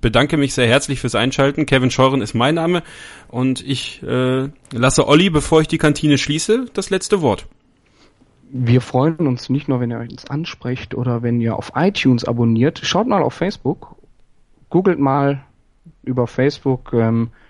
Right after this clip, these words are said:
Speaker 2: Werkskantine am Wasserturm. Wir sind jetzt ganz neumodisch. Wir haben eine eigene Facebook-Seite eröffnet, wo wir dann auch die Sendungen teilen, wo wir dann auch mal mit euch diskutieren wollen, wo wir mal Umfragen vielleicht starten werden,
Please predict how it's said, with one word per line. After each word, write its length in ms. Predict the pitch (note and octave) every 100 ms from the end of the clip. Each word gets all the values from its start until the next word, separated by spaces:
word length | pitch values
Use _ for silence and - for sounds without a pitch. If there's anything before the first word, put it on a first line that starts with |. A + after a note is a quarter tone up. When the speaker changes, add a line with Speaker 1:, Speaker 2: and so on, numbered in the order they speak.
| _
Speaker 2:
Werkskantine 580 | B2 C3+ - - B2+ B2
am 120 | G#2+
Wasserturm. 600 | C3 F3+ E3 - D#3+ E3+ - _ _ _
Wir 280 | A#2+ B2+ C3+
sind 240 | B2 C3+ B2
jetzt 200 | A2+ -
ganz 300 | C3 C3 B2
neumodisch. 600 | A#2+ B2 A#2+ A#2 A#2 A2+
Wir 80 |
haben 120 | A#2 B2+
eine 300 | A#2+ A2+ A#2+
eigene 240 | A#2+ A#2+
Facebook-Seite 680 | - A3+ - C3+ B2 A#2+ A#2
eröffnet, 540 | A2+ A2 - C#3 D#3+ - - - _
wo 200 | B2 C#3+
wir 100 | D3
dann 180 | C3 A#2+
auch 100 | A2
die 120 | A#2
Sendungen 400 | G#2+ C3+ D3+ D3
teilen, 480 | - C#3 C#3 C#3+ C#3+ - -
wo 100 | C#3
wir 80 | C#3
dann 120 | C3
auch 80 | B2
mal 120 | B2
mit 160 | B2 A#2
euch 140 | A2+
diskutieren 640 | - - A2+ - G3 G3 E3+
wollen, 480 | E3 D#3+ D#3+ D#3 C3+
wo 100 | B2
wir 60 |
mal 320 | A#2 A2+ A2 A2
Umfragen 460 | A#3+ - D#3+ D#3
vielleicht 260 | - D3+ D3
starten 400 | - D3 C#3 C3+
werden, 440 | C3+ C3+ C3+ C#3